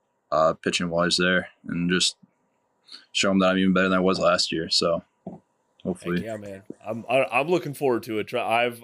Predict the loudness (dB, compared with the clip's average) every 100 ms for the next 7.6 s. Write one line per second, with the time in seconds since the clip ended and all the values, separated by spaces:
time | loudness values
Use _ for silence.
0 | -4 -2 0 0 0 0 -6 -4 -4 0
1 | -2 0 2 0 0 -8 -10 -6 -6 -6
2 | -10 -8 -8 -6 -2 -2 -2 -2 -2 0
3 | -2 -2 -2 -4 -8 -12 -18 _ _ _
4 | _ _ _ -6 -2 0 0 0 -4 -4
5 | 2 4 4 2 0 0 0 2 2 4
6 | 2 0 0 0 0 -4 -2 0 0 -2
7 | 0 0 -2 -4 -4 -6